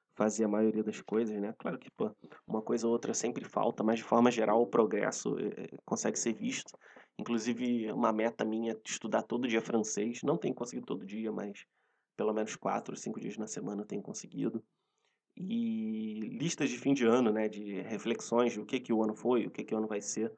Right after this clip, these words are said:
o próximo ano vai ser, ajudam muito. E, finalizando, quando preciso me manter espiritualme-, e,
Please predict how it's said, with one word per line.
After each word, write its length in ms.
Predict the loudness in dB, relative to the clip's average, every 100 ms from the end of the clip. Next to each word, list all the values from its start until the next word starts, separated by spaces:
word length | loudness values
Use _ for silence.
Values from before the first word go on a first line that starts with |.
| _ -10
o 80 |
próximo 320 | -4 -4 -2 -2
ano 100 | 0
vai 140 | -2
ser, 300 | -2 -4 -6 -8 _ _ _ -2
ajudam 380 | -2 4 6 8
muito. 420 | 8 6 2 -14 _ _ _ _ _ -2
E, 180 | 6 6 4 -2
finalizando, 680 | 6 8 10 8 8 8 4 -6 _
quando 200 | 6 6
preciso 380 | 8 4 4 6
me 100 | 8
manter 320 | 8 6 2
espiritualme-, 500 | -2 0 6 6 6
e, 140 | 4